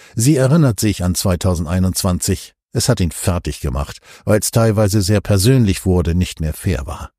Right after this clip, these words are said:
Kimmich sagt in der Z-D-F-Doku: „Ist es meine Aufgabe als Sportler, Menschen vom Impfen zu überzeugen? Das war echt eine brutale Zeit.“ In einem Videogespräch, das der Filmemacher zur damaligen Zeit geführt hatte, bricht Kimmich in Tränen aus.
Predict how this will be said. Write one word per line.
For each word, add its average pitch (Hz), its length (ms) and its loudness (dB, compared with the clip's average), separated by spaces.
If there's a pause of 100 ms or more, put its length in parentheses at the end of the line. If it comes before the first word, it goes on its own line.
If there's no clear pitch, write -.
(540)
Kimmich 104 400 2
sagt 87 300 -2
in 73 100 -6
der 69 160 -6
Z-D-F-Doku: 85 760 -4 (1200)
„Ist - 280 -2
es - 200 -4
meine 87 220 0
Aufgabe 107 380 0
als 87 160 -2
Sportler, 95 420 -2
Menschen 95 340 0
vom 80 240 -4
Impfen 143 340 0
zu - 140 0
überzeugen? 85 560 -2 (160)
Das - 240 -4
war 87 160 -2
echt - 300 -8
eine 76 160 -2
brutale 73 500 -6
Zeit.“ - 380 -8 (1000)
In 123 100 0
einem 139 240 2
Videogespräch, 127 880 2
das - 220 -2
der 101 140 0
Filmemacher 117 680 0
zur 95 160 -2
damaligen 98 540 -2
Zeit - 260 -2
geführt 131 400 -4
hatte, 131 220 -2 (280)
bricht 113 300 0
Kimmich 98 300 -2
in 110 100 -2
Tränen 76 400 -4
aus. - 380 -6